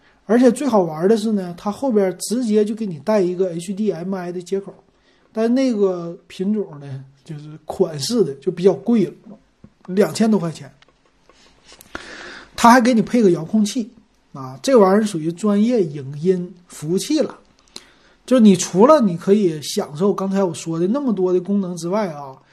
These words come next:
直接H D M I插你家电视上，插你家电视上之后呢，它就既可以管理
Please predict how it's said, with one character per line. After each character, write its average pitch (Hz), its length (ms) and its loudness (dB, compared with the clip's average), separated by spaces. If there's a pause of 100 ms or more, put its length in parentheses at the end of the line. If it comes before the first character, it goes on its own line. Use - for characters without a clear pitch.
(360)
直 254 220 -4
接 247 140 2
H 220 360 0
D 220 140 0
M 196 240 0
I 175 160 -4
插 196 240 -6
你 170 100 -8
家 156 120 -12
电 170 180 -8
视 180 180 -10
上， 131 120 -20 (800)
插 262 200 -2
你 226 80 0
家 233 120 0
电 247 180 0
视 254 100 -4
上 226 160 -2
之 214 140 -2
后 247 200 -2
呢， 156 300 -10
它 208 280 -6
就 226 160 -6
既 294 240 -6
可 220 180 -6
以 208 100 -2
管 175 320 -4
理 151 300 -6